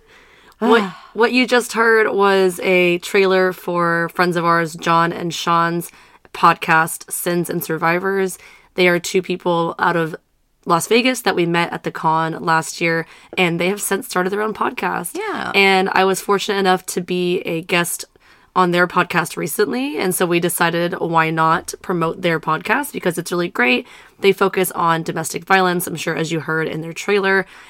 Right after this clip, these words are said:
Speaker 1: and out of Vegas. I think their tagline is, "What happens here happens everywhere," which is really cool.
Speaker 2: I love that.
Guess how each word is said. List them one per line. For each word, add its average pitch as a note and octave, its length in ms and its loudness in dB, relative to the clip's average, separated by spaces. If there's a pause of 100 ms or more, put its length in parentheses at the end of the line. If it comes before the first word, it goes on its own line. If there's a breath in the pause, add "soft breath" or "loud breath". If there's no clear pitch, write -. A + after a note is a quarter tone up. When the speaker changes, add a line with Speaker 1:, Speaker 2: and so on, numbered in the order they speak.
(120 loud breath)
Speaker 1:
and E3 460 0
out F3 140 -2
of F3 100 0
Vegas. F3 420 0
I E3 100 -4
think E3 180 -4
their E3+ 160 -2
tagline D#3+ 520 -2
is, D#3 440 -6
"What E3+ 160 -6
happens D#3+ 320 -4
here D#3+ 220 -4
happens D3+ 360 -6
everywhere," D#3+ 440 -6
which F3 180 -8
is D#3+ 100 -6
really - 160 -4
cool. F#3+ 300 -10 (200)
Speaker 2:
I F#3 40 -14
love E3 220 -10
that. D#3 200 -8